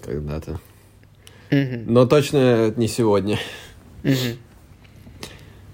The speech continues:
Speaker 1: Давай четвёртое место твоё.
Speaker 2: Н-,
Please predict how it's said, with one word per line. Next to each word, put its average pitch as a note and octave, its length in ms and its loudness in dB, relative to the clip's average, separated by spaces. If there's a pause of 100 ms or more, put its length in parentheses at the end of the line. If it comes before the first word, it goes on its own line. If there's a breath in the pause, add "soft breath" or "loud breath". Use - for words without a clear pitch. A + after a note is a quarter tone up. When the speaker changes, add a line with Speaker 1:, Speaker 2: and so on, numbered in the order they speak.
(1400 loud breath)
Speaker 1:
Давай B2+ 280 4
четвёртое A#2+ 480 4
место G2+ 340 2
твоё. E2+ 360 0 (760 soft breath)
Speaker 2:
Н-, - 180 -8